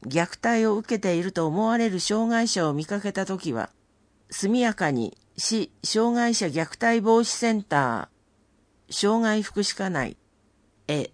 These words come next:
連絡をお願いします。どんな人から虐待を受けるのか。親族、同居人などの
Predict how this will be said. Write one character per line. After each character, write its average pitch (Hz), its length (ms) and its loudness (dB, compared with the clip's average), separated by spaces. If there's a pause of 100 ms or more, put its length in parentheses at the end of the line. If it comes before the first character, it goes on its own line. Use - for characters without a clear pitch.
(340)
連 226 260 2
絡 220 300 0
を 196 180 4
お 185 80 0
願 170 300 0
い 151 60 -6
し - 160 -8
ま 113 140 -6
す。 - 440 -14 (1400)
ど 226 180 4
ん 240 100 2
な 190 100 0
人 208 220 -4
か 175 140 0
ら 131 260 0 (100)
虐 165 360 -2
待 226 240 4
を 190 160 4
受 165 160 -2
け 240 120 4
る 214 100 0
の 160 120 0
か。 - 240 -4 (960)
親 233 340 0
族、 156 440 0 (120)
同 208 260 2
居 233 180 2
人 233 280 2
な 233 140 2
ど 196 120 0
の 127 260 0